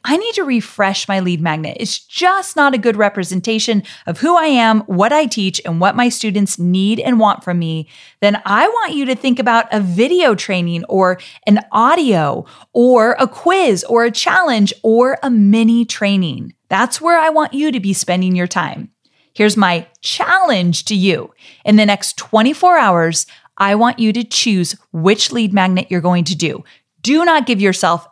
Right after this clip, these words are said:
a second over the twenty-four hour limit, because this is not something that should take you a long time to figure out. Once you know the type of lead magnet you want to create, you probably already know the content,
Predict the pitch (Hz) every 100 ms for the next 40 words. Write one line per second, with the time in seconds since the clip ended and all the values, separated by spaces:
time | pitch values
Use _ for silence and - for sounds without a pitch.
0 | - 220 214 - - - - 320 330 311
1 | - - 220 175 156 - _ - 165 202
2 | 185 180 185 165 160 156 160 151 - -
3 | _ _ _ - 214 208 190 226 320 349
4 | 349 359 359 - - 277 233 - 190 185
5 | 196 - 175 196 190 220 214 208 185 180
6 | 180 185 175 170 175 160 165 147 - -
7 | - _ 208 320 320 330 277 226 190 180
8 | - 302 330 233 226 196 190 185 - 180
9 | 185 175 - 208 262 330 _ _ _ _
10 | _ 208 214 - 190 196 277 269 226 220
11 | 202 196 196 185 175 170 - 370 370 196
12 | 170